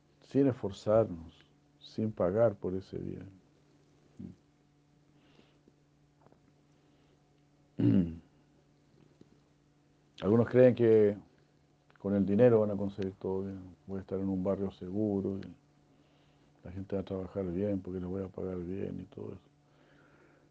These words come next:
Pero eso no, igual no funciona. E incluso si estás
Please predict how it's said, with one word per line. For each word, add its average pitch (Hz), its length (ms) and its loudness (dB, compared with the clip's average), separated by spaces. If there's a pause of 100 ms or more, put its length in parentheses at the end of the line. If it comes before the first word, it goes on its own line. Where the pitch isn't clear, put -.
(260)
Pero 113 280 -4
eso 110 200 -8
no, 113 280 -2
igual 120 220 -2
no 123 100 -2
funciona. 110 520 -6 (3500)
E 104 120 0
incluso 123 680 8
si 107 100 -4
estás - 680 4